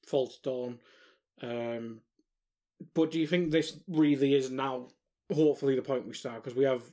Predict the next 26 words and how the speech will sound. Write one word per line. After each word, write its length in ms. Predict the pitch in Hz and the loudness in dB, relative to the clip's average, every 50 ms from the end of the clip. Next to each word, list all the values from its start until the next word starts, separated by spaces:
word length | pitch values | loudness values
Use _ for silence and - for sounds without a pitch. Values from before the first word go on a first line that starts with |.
| _ _ | _ _
West 340 | 156 147 151 160 156 - - | -2 -2 -2 -2 -2 -6 -6
Ham 240 | 165 143 131 127 123 127 | -6 -4 -4 -4 -2 0
Wednesday, 680 | 139 135 139 143 135 135 - 143 135 131 135 131 131 - _ _ _ _ _ _ _ _ _ _ _ _ _ - | 2 2 2 0 -2 -2 0 2 2 4 2 2 0 -4 _ _ _ _ _ _ _ _ _ _ _ _ _ -4
not 180 | 151 156 147 - | -2 -2 -2 -2
sure 220 | - 147 139 131 | 0 2 4 4
we 80 | 127 127 | 4 4
have 140 | 123 117 123 | 2 0 0
then, 200 | 127 123 117 117 | -2 -2 -2 -6
and 100 | 120 113 | -8 -10
I 40 | 110 | -8
think 180 | 127 123 117 | -10 -10 -8
the, 200 | 117 120 117 120 123 - 156 | -8 -6 -4 -4 -4 -4 -2
uh, 160 | 156 135 117 | -2 -2 -2
Champions 420 | - 147 139 123 117 127 127 120 123 | -2 -6 -8 -6 -6 -8 -8 -6 -4
League's 200 | 123 120 120 - | -4 -6 -6 -8
back. 280 | - 147 127 123 - - _ - - - - - _ _ - | -8 -6 -6 -6 -10 -16 _ -20 -20 -20 -20 -20 _ _ -2
But 240 | - 156 135 - - _ _ _ _ _ _ _ _ _ - - | 0 0 0 0 -2 _ _ _ _ _ _ _ _ _ -2 0
that 200 | 175 185 180 - | 0 0 2 0
performance, 500 | 180 160 - 175 156 147 139 131 123 - | -2 0 2 2 2 2 2 0 -4 -2
as, 260 | 131 131 123 - - - | -4 -4 -4 -6 -14 -12
as 160 | 120 127 135 | -10 -8 -8
you've 140 | 127 120 110 | -8 -8 -2
both 240 | 139 139 139 135 135 | 2 2 2 2 0
have 120 | 139 117 - | -2 -12 -10
said, 260 | - - 127 113 117 | -8 -8 -8 -8 -8
is 240 | 113 110 113 - | -10 -12 -14 -18